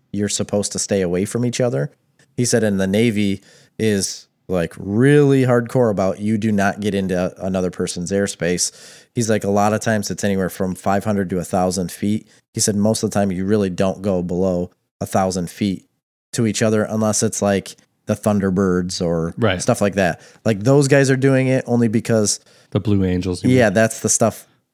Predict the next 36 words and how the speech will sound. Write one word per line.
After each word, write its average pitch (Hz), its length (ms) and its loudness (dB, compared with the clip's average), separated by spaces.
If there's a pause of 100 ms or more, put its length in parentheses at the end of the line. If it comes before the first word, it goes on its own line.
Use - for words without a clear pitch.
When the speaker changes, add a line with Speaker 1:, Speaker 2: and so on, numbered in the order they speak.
(100)
Speaker 2:
Not 107 120 2
Speaker 1:
Well, 104 40 0
Speaker 2:
the - 80 0
Thunderbirds. 87 800 -4
Speaker 1:
there's 123 200 2
the 117 100 -2
Thunderbirds 127 760 0 (100)
and 104 240 0
the 95 60 -2
Blue 95 200 0
Angels. 87 500 -8
Speaker 2:
Okay. 92 340 -6
The 95 120 -6
Speaker 1:
So 120 80 6
Speaker 2:
Blue 120 80 6
Speaker 1:
the 131 60 8
Speaker 2:
Angels 120 300 4
is 95 140 0
the 87 340 0
Air 90 160 2
Force. - 460 -8 (420)
Speaker 1:
No, 107 180 0
Thunderbirds 131 580 2
are 110 120 4
the 101 160 0
Air 95 100 2
Force. 98 460 -2 (100)
Speaker 2:
Oh, 76 140 -6
Speaker 1:
Blue 110 140 2
Speaker 2:
okay. 104 80 4
Speaker 1:
Angels 101 260 0
are 90 100 2
the 87 100 -2
Navy. 82 400 -4
Speaker 2:
Okay, 82 300 -6 (120)
gotcha. - 260 -14